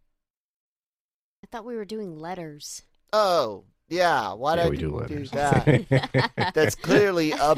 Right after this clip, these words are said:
Speaker 2: B. <laughs>
Speaker 1: There you go. I will, I'll agree with that. A B.
Speaker 2: Okay. Br-, Brian?
Speaker 3: That's funny. Uh, my, so my original score was a C plus, and
Speaker 2: Mm-hmm.
Speaker 3: then I, I bumped it up to a B minus,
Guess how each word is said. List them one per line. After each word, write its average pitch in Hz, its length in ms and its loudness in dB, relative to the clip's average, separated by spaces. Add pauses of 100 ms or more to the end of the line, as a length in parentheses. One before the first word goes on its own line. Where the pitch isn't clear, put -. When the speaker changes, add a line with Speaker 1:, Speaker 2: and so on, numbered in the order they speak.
Speaker 2:
B. 139 480 -4 (100)
<laughs> 143 300 0 (500)
Speaker 1:
There 294 200 -6
you 247 160 -8
go. 180 320 -6 (120)
I 233 480 -2
will, 190 840 -8
I'll 262 200 -8
agree 175 300 -10
with 156 160 -16
that. 156 300 -14 (220)
A 180 80 -10
B. 160 340 -14 (320)
Speaker 2:
Okay. 120 400 -12 (120)
Br-, 120 240 -6
Brian? 127 440 -4 (480)
Speaker 3:
That's 156 200 2
funny. 151 280 6
Uh, 101 140 4
my, 107 300 2
so - 140 0
my 110 160 2
original 110 480 0
score 92 380 -4
was 85 200 -10
a 80 60 -14
C 87 260 -12
plus, - 600 -12 (120)
and 87 320 -2
Speaker 2:
Mm-hmm. 95 80 -6
Speaker 3:
then 120 420 2
I, 101 400 0
I 98 60 4
bumped 98 360 -2
it 92 80 -2
up 95 160 -4
to 90 160 -6
a 80 60 -6
B 87 200 -8
minus, 82 640 -8